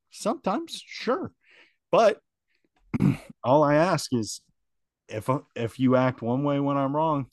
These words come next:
I want you to act the same way when I'm right, okay? So Arkansas, last week, or two weeks ago, I picked, I picked South Carolina beat you guys. You guys beat South Carolina.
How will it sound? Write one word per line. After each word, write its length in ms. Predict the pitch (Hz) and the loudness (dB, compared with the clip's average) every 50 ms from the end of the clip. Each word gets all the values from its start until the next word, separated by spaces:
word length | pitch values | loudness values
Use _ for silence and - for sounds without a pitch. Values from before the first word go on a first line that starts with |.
| _ _ | _ _
I 80 | - 104 | -10 -6
want 300 | 110 123 127 120 - - | -4 -4 -4 -6 -6 -8
you 60 | 143 | -4
to 140 | 131 135 135 | -2 -2 0
act 260 | 135 135 135 131 - _ 131 123 117 110 | 0 -2 -2 -4 -8 _ -18 -20 -8 -6
the 100 | 117 110 | -4 -4
same 440 | - - - 139 147 151 147 143 | -4 -2 -2 0 0 0 0 0
way 140 | 143 147 147 | 0 -2 -2
when 200 | 147 147 151 147 | -2 -2 -4 -4
I'm 200 | 143 143 147 143 | -4 -4 -6 -6
right, 300 | 139 135 135 127 - - _ _ _ _ _ - | -6 -4 -4 -4 -4 -6 _ _ _ _ _ -16
okay? 320 | - - - 131 135 143 - _ _ _ _ _ _ | -14 -10 -8 -8 -8 -8 -10 _ _ _ _ _ _
So 240 | _ - - 143 151 | _ -4 -2 2 2
Arkansas, 560 | 156 151 127 - - 101 - - - 80 71 - _ _ _ _ _ _ _ _ _ _ _ _ _ _ _ _ _ _ _ _ _ | 2 2 2 0 -6 -10 -10 -12 -14 -14 -14 -14 _ _ _ _ _ _ _ _ _ _ _ _ _ _ _ _ _ _ _ _ _
last 340 | 113 117 123 123 123 - - | -6 -4 -2 -2 -2 -4 -6
week, 300 | 120 123 123 98 82 - _ _ _ _ _ _ _ _ _ _ _ _ _ _ _ _ _ _ _ _ _ _ _ | -6 -4 -4 -6 -6 -12 _ _ _ _ _ _ _ _ _ _ _ _ _ _ _ _ _ _ _ _ _ _ _
or 120 | 107 98 | -14 -12
two 200 | 98 - - 143 | -10 -6 -4 0
weeks 240 | 131 147 139 131 - | 0 0 0 -2 -4
ago, 280 | 127 110 120 113 98 90 | -6 -4 -4 -2 -2 -4
I 120 | 85 85 - _ | -6 -8 -10 _
picked, 260 | 123 113 101 - _ - - - | -6 -6 -6 -8 _ -20 -18 -16
I 120 | - 95 | -16 -12
picked 220 | - - 117 - - | -8 -8 -8 -6 -4
South 260 | - 127 123 120 - | -2 0 0 0 2
Carolina 420 | - 131 131 131 135 135 135 127 | 4 4 4 4 4 2 2 0
beat 300 | 120 120 139 135 135 - | 0 0 2 2 2 0
you 100 | 98 101 | -2 -8
guys. 440 | 92 90 80 73 71 - - - - _ _ _ _ _ _ _ _ _ _ _ _ _ _ _ _ _ _ _ | -8 -10 -10 -10 -12 -14 -16 -18 -18 _ _ _ _ _ _ _ _ _ _ _ _ _ _ _ _ _ _ _
You 120 | 92 95 | -8 -2
guys 240 | 104 123 120 117 110 | 0 2 2 2 2
beat 220 | - 131 131 127 | 2 2 2 2
South 300 | - - 135 127 123 - | 0 -2 -2 -2 -2 -4
Carolina. 500 | - 131 127 123 127 123 120 113 101 85 | -4 -4 -4 -2 -2 -2 -2 -4 -4 -6